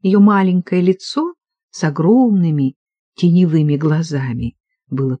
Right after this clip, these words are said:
прекрасно. Вера раздевала девочку догола, брала на руки и несла к воде, нежно страдая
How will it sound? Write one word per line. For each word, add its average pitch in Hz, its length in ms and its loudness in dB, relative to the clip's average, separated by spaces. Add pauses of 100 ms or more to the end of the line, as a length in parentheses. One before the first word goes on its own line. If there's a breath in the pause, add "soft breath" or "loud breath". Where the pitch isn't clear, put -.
прекрасно. - 1000 -12 (800)
Вера 156 280 -2
раздевала 156 680 -2
девочку 220 480 -2
догола, 170 600 -2 (320)
брала 156 580 -2 (220 soft breath)
на 214 300 2
руки 196 280 -2
и 262 60 4
несла 165 400 0
к - 100 -16
воде, 127 580 -8 (480)
нежно 202 720 2
страдая 131 880 -6